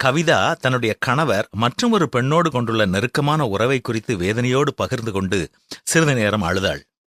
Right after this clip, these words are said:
சினேகாவிற்கு இது அதிர்ச்சியாக இருந்தாலும் கவிதா கூறிய ஒரு காரியம் அவளுக்கு சற்று ஆறுதலாக இருந்தது. கவிதாவின் கணவர் தன்னுடைய தவறை ஒத்துக்கொண்டதாகவும், இனி அவ்வாறு வாழமாட்டேன் என்று உறுதியளித்து இருப்பதாகவும் கூறினாள்.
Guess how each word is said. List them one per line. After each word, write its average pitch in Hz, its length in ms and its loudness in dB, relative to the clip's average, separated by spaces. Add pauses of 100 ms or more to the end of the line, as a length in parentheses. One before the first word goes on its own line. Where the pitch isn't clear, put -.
(600)
சினேகாவிற்கு 233 540 2
இது 190 160 4
அதிர்ச்சியாக 175 560 2
இருந்தாலும் 104 560 0 (360)
கவிதா 208 320 2
கூறிய 170 340 2
ஒரு 127 160 0
காரியம் 143 400 2
அவளுக்கு 113 320 0
சற்று 107 280 0
ஆறுதலாக 127 480 2
இருந்தது. 90 460 -4 (520)
கவிதாவின் 226 480 2
கணவர் 123 500 2
தன்னுடைய 131 360 2
தவறை 143 400 2
ஒத்துக்கொண்டதாகவும், 98 1000 -2 (380)
இனி 170 220 4
அவ்வாறு 170 340 4
வாழமாட்டேன் 160 680 4
என்று 135 360 0
உறுதியளித்து 147 420 2
இருப்பதாகவும் 110 580 0
கூறினாள். 85 460 -4